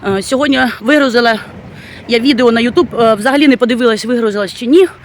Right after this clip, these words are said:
Бо з цим світлом я буду зараз вигружати, коли в мене получиться, коли буде відео вже готове. Бо з цим світлом у нас взагалі вчора чотири рази за сутку відключали світло. І в нас було два чи два, чи три, п'ять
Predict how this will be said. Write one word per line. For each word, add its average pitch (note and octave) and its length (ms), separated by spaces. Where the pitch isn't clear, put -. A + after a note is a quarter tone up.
Бо B3 140
з - 60
цим C#4 200
світлом D#4+ 680
я C#4 180
буду B3+ 240
зараз B3+ 240
вигружати, B3 520
коли A#3+ 220
в - 20
мене A3+ 380
получиться, B3+ 600
коли C4 200
буде A3 260
відео G3+ 380
вже F#3 240
готове. F#3+ 600
Бо C4 200
з C#4 40
цим D4 200
світлом C4+ 440
у D4+ 40
нас C#4+ 160
взагалі C#4+ 280
вчора C4+ 240
чотири E4 460
рази C4 320
за A#3 140
сутку A#3 340
відключали A#3+ 600
світло. B3+ 640
І C#4+ 180
в C4 40
нас D4+ 200
було D4 280
два D4+ 460
чи - 200
два, C#4+ 240
чи - 160
три, C4+ 220
п'ять F4 400